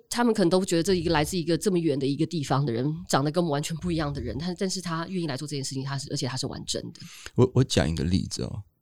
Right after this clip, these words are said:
Speaker 2: 我们那个基地是公有地嘛，公有用地，公有地上面居然有个违法的水果摊贩。你看这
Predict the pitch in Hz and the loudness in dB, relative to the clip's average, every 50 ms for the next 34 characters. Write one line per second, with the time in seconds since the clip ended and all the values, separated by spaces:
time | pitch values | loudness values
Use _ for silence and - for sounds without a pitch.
0 | _ _ _ _ _ _ _ _ _ _ _ _ _ _ _ _ _ - 98 104 | _ _ _ _ _ _ _ _ _ _ _ _ _ _ _ _ _ 4 6 6
1 | 139 135 120 - 117 110 110 110 101 - 98 - 101 95 92 - - - - - | 6 6 4 4 2 0 2 0 -2 -2 -2 0 0 -2 -2 -2 -4 -2 -2 -2
2 | - - - - - - 107 - - - - 101 101 98 82 62 71 87 69 - | -2 -2 -6 -8 -8 -8 -10 -12 -10 -2 2 4 4 6 6 4 2 0 -2 -4
3 | - - - 58 - - 104 - _ _ _ _ _ _ _ _ - - 143 147 | -8 -6 -6 -4 -4 -6 -10 -12 _ _ _ _ _ _ _ _ 2 4 6 6
4 | 123 98 101 - _ - - 117 95 - - 87 82 80 73 - - 104 90 67 | 8 6 6 4 _ 4 6 6 6 6 4 2 2 2 0 2 4 4 4 4
5 | 69 80 78 - 76 65 87 78 - - - 71 71 - - - - 80 71 - | 4 2 2 2 4 6 6 6 6 4 4 2 2 0 0 2 0 2 0 0
6 | - - - 67 - - - - - - _ _ _ _ _ _ _ _ _ _ | -2 -2 -4 -4 -6 -10 -12 -12 -12 -12 _ _ _ _ _ _ _ _ _ _
7 | _ _ _ _ _ _ _ - 101 98 101 123 127 120 | _ _ _ _ _ _ _ 0 2 4 8 8 6 6